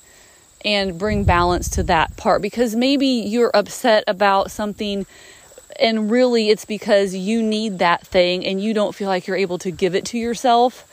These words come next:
and it's making you mad. And so finding a way to bring a little bit more time or space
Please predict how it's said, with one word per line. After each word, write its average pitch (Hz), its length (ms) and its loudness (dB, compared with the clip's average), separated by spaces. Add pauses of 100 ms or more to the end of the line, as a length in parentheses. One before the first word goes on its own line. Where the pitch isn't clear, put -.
(400)
and 214 180 2
it's - 300 -8
making 220 380 -2
you 190 80 0
mad. 151 460 0 (500)
And 214 180 -4
so 220 200 4
finding 233 460 -2
a 202 80 -4
way 196 200 2
to 202 140 -2
bring 196 320 0
a 190 60 -2
little 196 220 0
bit 180 200 0
more 185 540 0 (840)
time 185 680 0 (360)
or 185 400 0
space 180 840 -2